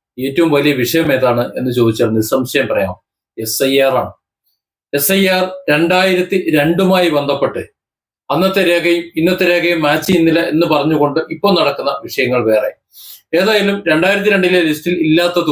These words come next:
കൊണ്ട് പൗരത്വത്തിൽ നിന്ന് ഇന്ത്യൻ പൗരനല്ലാതായി തീരുന്ന ഒരു അവസ്ഥ വരുമെന്ന്, ആ, ആശങ്കപ്പെട്ടുകൊണ്ട് ധാരാളം പേർ, ആ, ലോകത്തിന്റെ പല ഭാഗത്തു നിന്ന്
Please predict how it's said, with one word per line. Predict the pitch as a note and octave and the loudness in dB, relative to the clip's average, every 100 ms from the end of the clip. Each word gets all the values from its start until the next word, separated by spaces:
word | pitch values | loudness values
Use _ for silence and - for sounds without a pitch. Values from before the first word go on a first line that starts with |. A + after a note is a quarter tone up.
| B2 | -2
കൊണ്ട് | G#2 - - - - _ - | -2 -4 -4 -16 -18 _ -4
പൗരത്വത്തിൽ | D#3+ G3+ A3+ A3 G#3+ G#3 G#3 | 0 2 2 0 -2 0 2
നിന്ന് | F#3+ F#3 G3 G3 - F3 | 2 2 0 -2 -10 -4
ഇന്ത്യൻ | F3+ A3 F#3+ | 0 2 2
പൗരനല്ലാതായി | F3 F#3 G3 F3+ F3 F#3+ G3 G3 | 2 2 2 2 2 2 0 0
തീരുന്ന | F#3 E3+ F#3+ | 0 2 2
ഒരു | F#3 | 2
അവസ്ഥ | E3 D#3+ G3 | 2 0 0
വരുമെന്ന്, | E3+ D#3 E3 F#3 F#3 G3 - _ D#3 | 0 2 2 4 2 2 -4 _ -4
ആ, | |
ആശങ്കപ്പെട്ടുകൊണ്ട് | D3+ C#3+ D#3+ F3 G3 F3+ F3 E3 D3+ C3+ C#3 D#3 _ _ _ _ _ _ D3+ | -2 0 0 0 -2 -2 -2 -2 -2 -2 -4 -10 _ _ _ _ _ _ -2
ധാരാളം | E3 G3 A3+ A3 F#3 | 0 2 0 0 0
പേർ, | - - _ - C#3 | -2 -6 _ -8 -2
ആ, | C3+ C3 | 0 0
ലോകത്തിന്റെ | B2+ E3 F#3 G#3+ G#3 G3 | 0 0 0 0 0 0
പല | E3+ E3 | 0 0
ഭാഗത്തു | F#3+ C#3+ D#3+ F3+ F#3 F#3 | 0 0 0 2 0 0
നിന്ന് | D#3+ C3+ | 0 0